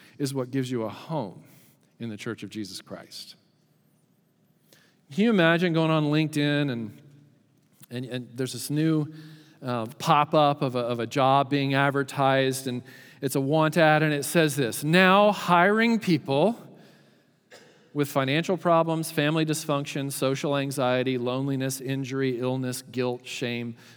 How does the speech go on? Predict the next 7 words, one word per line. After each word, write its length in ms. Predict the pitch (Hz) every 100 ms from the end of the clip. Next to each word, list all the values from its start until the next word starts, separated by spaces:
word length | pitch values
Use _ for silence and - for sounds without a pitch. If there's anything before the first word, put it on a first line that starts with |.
| _
regret, 460 | 117 110 131 135 127 - -
a 80 | 127
damaged 400 | 110 127 135 131
reputation, 920 | 139 127 131 127 117 - 120 113 113 113 _ _ _ -
a 80 | 110
broken 340 | 123 127 123
heart. 540 | 104 113 107 107 -